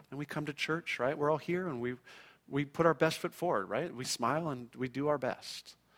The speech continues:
But we're tempted to do something with those things other than confession.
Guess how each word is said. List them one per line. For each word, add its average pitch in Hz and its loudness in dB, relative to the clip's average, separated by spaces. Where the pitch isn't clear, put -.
But 123 -2
we're 131 -6
tempted 160 -2
to 131 0
do 139 -2
something 117 -2
with 98 -10
those 90 -6
things - -10
other 110 2
than 101 -8
confession. - -10